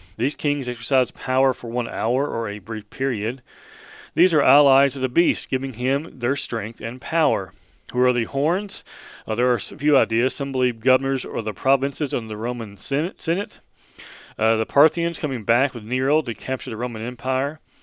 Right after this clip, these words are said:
The unknown future rulers toward the end of the Roman Empire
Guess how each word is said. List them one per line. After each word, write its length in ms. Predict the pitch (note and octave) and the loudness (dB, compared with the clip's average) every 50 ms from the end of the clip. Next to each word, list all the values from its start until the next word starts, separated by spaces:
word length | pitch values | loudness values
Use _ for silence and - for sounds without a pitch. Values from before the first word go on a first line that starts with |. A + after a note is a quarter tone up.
| - - - - - - - - | -20 -20 -20 -20 -20 -20 -4 0
The 120 | C#3 D#3 | 4 4
unknown 400 | F3 F3+ E3+ F3 F3 F3 E3+ D#3+ | 4 4 4 2 2 2 2 0
future 360 | D3 - - F#3 - - E3+ D3+ | -4 -6 -6 -6 -4 -2 0 2
rulers 360 | E3 F3 D#3 C3+ A#2+ - - | 2 2 2 2 0 -2 -4
toward 260 | - B2+ C3+ C3 A#2 | -2 -2 -2 -2 -2
the 120 | A#2+ A#2+ - | -4 -6 -4
end 280 | E3 D3+ D3+ D3 C3+ | -2 -2 0 0 0
of 80 | C3+ A#2 | -2 -2
the 80 | A#2 A#2 | -2 -2
Roman 240 | B2 B2 A#2+ A2 | -2 -2 -2 -4
Empire 580 | A2 A2+ A2 - - A#2 A2 A2 A#2 B2+ C#3+ - | -6 -6 -8 -8 -6 -4 -2 0 0 0 -2 -6